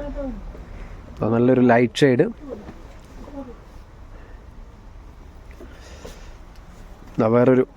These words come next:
ബ്ലാക്കാണ്, നല്ലൊരു സ്ട്രൈപ്സ് വരുന്ന ബ്ലാക്കാണ്. ഇനി വരുന്നതൊക്കെ ബ്ലാക്ക് കളറാണ്. അതിൽ ഡിസൈന് മാറ്റമുണ്ട്, എല്ലാത്തിൻ്റെയും ഡിസൈന് മാറ്റമുണ്ട്. ബ്ലാക്ക് കളർ ഇഷ്ടമുള്ളവർക്ക് പർച്ചേസ് ചെയ്യാം. നല്ല ധരിച്ച് കഴിഞ്ഞാൽ നല്ല ഭംഗിയുണ്ടാവും. പക്ഷേ ജംബോ സൈസാണ്, തടിയുള്ളവർക്ക്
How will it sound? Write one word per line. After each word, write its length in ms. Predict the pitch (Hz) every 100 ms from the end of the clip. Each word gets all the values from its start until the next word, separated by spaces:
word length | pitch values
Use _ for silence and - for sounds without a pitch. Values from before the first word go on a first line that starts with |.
| 131
ബ്ലാക്കാണ്, 560 | 120 120 127 - 117 127 - -
നല്ലൊരു 300 | 123 123 120 - - -
സ്ട്രൈപ്സ് 460 | - 117 120 - 143
വരുന്ന 200 | 120 120 110
ബ്ലാക്കാണ്. 400 | 107 - 107 156 - - - - - - - - -
ഇനി 100 | 143
വരുന്നതൊക്കെ 400 | 151 165 165 185 147
ബ്ലാക്ക് 340 | 139 139 - 170
കളറാണ്. 340 | 131 117 131 233 - -
അതിൽ 160 | 135 156 - 139
ഡിസൈന് 340 | 135 135 175 180
മാറ്റമുണ്ട്, 360 | 135 120 120 147
എല്ലാത്തിൻ്റെയും 400 | 135 135 147 151 139
ഡിസൈന് 300 | 131 139 147
മാറ്റമുണ്ട്. 360 | 131 120 120 131 139
ബ്ലാക്ക് 220 | 123 123 139
കളർ 160 | 135 135
ഇഷ്ടമുള്ളവർക്ക് 500 | - 139 135 135 160 131
പർച്ചേസ് 340 | 123 135 127
ചെയ്യാം. 160 | 131 202 - - - - - - - - - - - - - - - - -
നല്ല 140 | 123 117
ധരിച്ച് 220 | 123 117 143
കഴിഞ്ഞാൽ 200 | 139 151
നല്ല 180 | 135 151 135
ഭംഗിയുണ്ടാവും. 460 | 135 139 123 139 - -
പക്ഷേ 220 | 127 135 143
ജംബോ 240 | 131 135 143
സൈസാണ്, 360 | 143 135 139 190 247 - -
തടിയുള്ളവർക്ക് 540 | 131 131 135 131 170